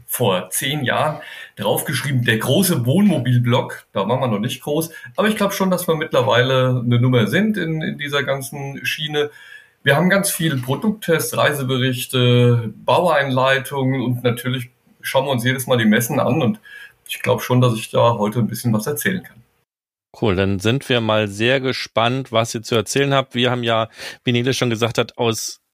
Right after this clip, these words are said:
Speaker 2: ich sag mal, klimatischen Gründen geschwänzt. Ähm, ich hatte keine Lust, ins kalte Deutschland zu fliegen und Nele noch viel weniger, zumal es auch aus Mexiko noch eine ganze Ecke weiter gewesen wäre.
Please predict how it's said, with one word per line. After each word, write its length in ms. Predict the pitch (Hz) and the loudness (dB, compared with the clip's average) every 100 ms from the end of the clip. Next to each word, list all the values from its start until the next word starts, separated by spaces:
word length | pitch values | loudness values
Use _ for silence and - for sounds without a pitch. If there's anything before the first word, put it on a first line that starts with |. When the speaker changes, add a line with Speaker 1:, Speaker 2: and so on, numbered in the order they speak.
| _ _ _ | _ _ _
Speaker 2:
ich 160 | - 107 | -8 -2
sag 160 | 110 120 | -2 0
mal, 140 | 120 | -2
klimatischen 640 | - 107 104 - 143 135 | -2 0 0 -2 -2 -4
Gründen 360 | - 131 131 120 | -2 0 0 0
geschwänzt. 600 | 110 - 113 139 - - | -2 0 0 0 -4 -2
Ähm, 220 | 120 120 | 0 0
ich 160 | 123 - | -2 -2
hatte 240 | 117 117 | 0 -2
keine 240 | 107 117 117 | -2 0 2
Lust, 320 | 110 110 - | 0 -2 -4
ins 180 | 110 - | -6 -2
kalte 400 | 104 107 117 104 | -2 0 -2 -2
Deutschland 420 | 113 120 131 123 | -2 0 -2 -2
zu 120 | 117 | -6
fliegen 400 | - 123 120 127 | -2 0 0 0
und 320 | 117 110 104 - _ _ _ _ - | 0 -2 -4 -12 _ _ _ _ -6
Nele 240 | 113 117 | -2 0
noch 160 | 113 107 | 0 -2
viel 160 | 113 101 | -2 0
weniger, 400 | 110 110 107 98 | 0 0 -2 -2
zumal 280 | 104 98 | -2 -2
es 100 | 101 | 0
auch 120 | 101 98 | -2 -2
aus 140 | - | -2
Mexiko 440 | 101 - 98 104 | -4 -2 -4 -2
noch 140 | 95 90 | -2 -2
eine 140 | 98 | -2
ganze 240 | 98 104 95 | -2 0 -2
Ecke 180 | 90 | -2
weiter 240 | 90 101 104 | -2 0 -2
gewesen 420 | 90 87 87 87 | -2 -2 -4 -4
wäre. 340 | 87 85 120 | -2 0 -4